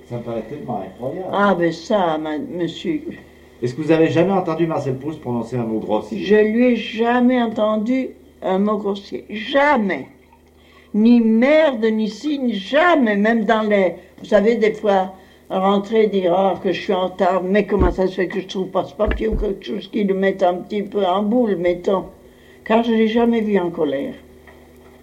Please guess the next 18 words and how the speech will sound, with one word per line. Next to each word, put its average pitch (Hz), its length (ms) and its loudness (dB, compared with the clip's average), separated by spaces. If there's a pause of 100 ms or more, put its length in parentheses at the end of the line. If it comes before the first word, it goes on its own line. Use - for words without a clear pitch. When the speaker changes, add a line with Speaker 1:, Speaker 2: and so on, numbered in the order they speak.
(840)
Speaker 1:
Et - 40 -16
jamais 98 320 -6
il 95 40 -6
ne 95 60 -10
jurait, 147 600 0
enfin, 95 260 -8
jamais 104 340 -2
il 87 60 -4
ne 175 140 -2
Speaker 2:
Jamais 226 680 4
il 214 60 2
ne 220 100 4
jurait. 247 500 2
Et 226 80 10
un 226 200 4
jour, 220 220 2
j'ai 214 240 2
dit, « 226 240 0